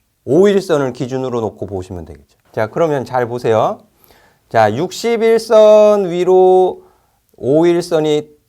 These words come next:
골드 크로스가 났습니다. 하지만 짧게 보는 거죠, 지금은.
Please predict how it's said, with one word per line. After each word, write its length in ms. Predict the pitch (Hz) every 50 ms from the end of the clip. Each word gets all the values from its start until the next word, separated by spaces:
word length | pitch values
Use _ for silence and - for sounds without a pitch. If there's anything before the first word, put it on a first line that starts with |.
| _ _
골드 440 | - - 175 202 214 196 190 180
크로스가 480 | - - 220 190 - - - 156 147 139
났습니다. 800 | 123 110 104 - - - 110 101 92 87 92 95 131 170 185 - _
하지만 580 | - 208 202 190 196 202 220 247 247 247 247 _ _ _ _ _ _ -
짧게 320 | - 262 254 254 262 247
보는 240 | 226 226 214 214 208
거죠, 200 | 196 180 156 160
지금은. 520 | 143 151 143 147 151 151 165 214 240 -